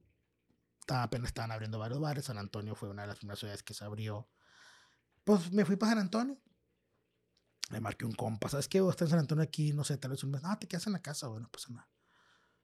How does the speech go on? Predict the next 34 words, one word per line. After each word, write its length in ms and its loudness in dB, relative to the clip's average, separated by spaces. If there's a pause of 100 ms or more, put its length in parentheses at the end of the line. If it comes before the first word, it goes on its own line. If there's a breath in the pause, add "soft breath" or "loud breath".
(160)
Y 80 -8
en 60 -6
San 160 -4
Antonio 460 2
llegué 160 0
a 80 -10
trabajar 240 -6
al 60 -4
bar, 260 -4
capacité 520 -8
a 60 -6
todos. 600 -2 (600)
Y 160 -4
en 120 -6
diciembre, 600 -4
exactamente, 840 -10 (800)
en 220 -10
diciembre 800 -6 (500 soft breath)
de 80 -10
hace 140 -8
tres 300 -6
años, 480 -8 (880)
también, 440 -6
y 20 -2
me 100 -2
acaba 200 -8
de 40 -4
salir 240 -6
mis 160 -6
historias 440 -8
la, 240 -8
la 40 -8
semana 400 -12
pasada. 460 -8